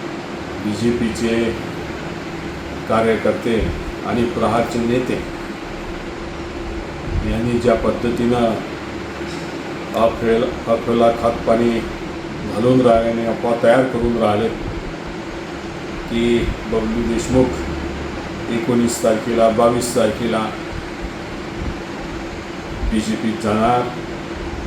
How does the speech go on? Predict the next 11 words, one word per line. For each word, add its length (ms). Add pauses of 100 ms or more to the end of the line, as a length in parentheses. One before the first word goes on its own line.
(280)
म्हणून 260
मी 260
सर्व, 840 (1700)
सर्वांना 500
सांगतो, 440 (640)
लोकसभा 360
मतदारसंघातला 920
सर्व 300 (880)
जनतेंना 760 (840)
याद्वारे 400
सांगतो 400